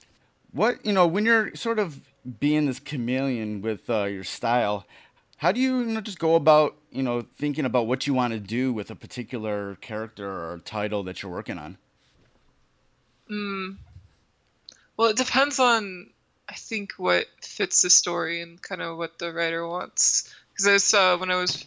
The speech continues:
Speaker 2: talking to, um, Matthew Ehrman about the book we're doing right now, he was really into the specific drawing I did, and he wanted to have the,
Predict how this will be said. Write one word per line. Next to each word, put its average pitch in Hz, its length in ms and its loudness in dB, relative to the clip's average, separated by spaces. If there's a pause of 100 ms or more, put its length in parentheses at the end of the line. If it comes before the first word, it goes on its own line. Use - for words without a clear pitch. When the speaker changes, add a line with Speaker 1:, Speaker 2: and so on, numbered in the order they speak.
(120)
Speaker 2:
talking 208 420 -2
to, 175 280 -8
um, 165 320 -10 (760)
Matthew 196 380 0
Ehrman 185 260 -2
about 175 240 -2
the - 60 -16
book 170 240 -6
we're 175 80 -8
doing 170 260 -8
right 170 120 -4
now, 220 280 2 (380)
he 196 220 -12
was 180 340 -2
really 185 720 2 (840)
into 185 640 0
the 175 120 0
specific 202 560 0
drawing 185 380 0
I 202 100 -2
did, 196 300 -2
and 175 200 -6
he 175 180 -12
wanted 170 320 -4
to 180 240 0
have 170 400 0
the, 170 380 -2